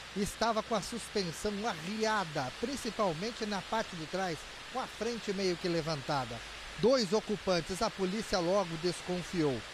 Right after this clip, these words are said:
Foram atrás, começaram então a fazer o que eles chamam de acompanhamento, mas é uma perseguição. Ali eles montaram um bloqueio naquele pedágio que tem no município de Jacarezinho.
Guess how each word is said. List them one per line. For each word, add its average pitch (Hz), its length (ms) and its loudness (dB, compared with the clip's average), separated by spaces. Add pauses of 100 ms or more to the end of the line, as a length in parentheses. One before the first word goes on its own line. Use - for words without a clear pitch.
(280)
Foram 240 280 4
atrás, 185 400 2 (100)
começaram 220 560 0
então 190 220 2
a 180 40 0
fazer 185 300 2
o 175 40 -2
que - 80 0
eles 170 120 2
chamam 185 220 0
de 170 100 0
acompanhamento, 185 760 0
mas 147 160 -4
é 185 40 2
uma 175 160 0
perseguição. 135 720 -2 (460)
Ali 208 440 4
eles 190 260 4
montaram 208 420 2
um 190 140 0
bloqueio 170 600 4 (420)
naquele 190 560 2
pedágio 196 640 2
que 180 100 -2
tem 202 180 2
no 202 80 0
município 196 520 -2
de 180 120 -2
Jacarezinho. 196 880 0